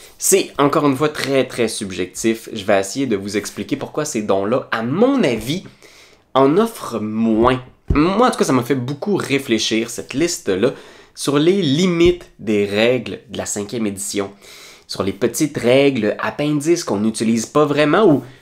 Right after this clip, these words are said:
que, pour la plupart d'entre vous, peut-être même vous ignorez l'existence. Fait que oui,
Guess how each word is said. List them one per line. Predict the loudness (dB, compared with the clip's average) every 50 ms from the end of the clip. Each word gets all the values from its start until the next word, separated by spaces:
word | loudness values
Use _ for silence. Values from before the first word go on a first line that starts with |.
| _ -12 -6
que, | -4 -4 -4 -6 -12 -18 -18 -16 -12 -10 -6 -2
pour | 2 2
la | 2 2
plupart | 2 0 0 0 2 2
d'entre | 0 0 -2 -4
vous, | -6 -6
peut-être | -4 -4 -2 -2 -2 0
même | 0 -2 0
vous | 0 -2 -2 0 0 2
ignorez | 4 4 6 6 6 4 4 2 2 0 -2 -2 -2 -2
l'existence. | 0 0 0 0 0 -4 -6 -6 -4 -4 -4 -4 -4 -8 -8 -10 -14 -16 -20 -20 -20 -18 -18 -16 -12 -6
Fait | -6 -6
que | -6 -6
oui, | -6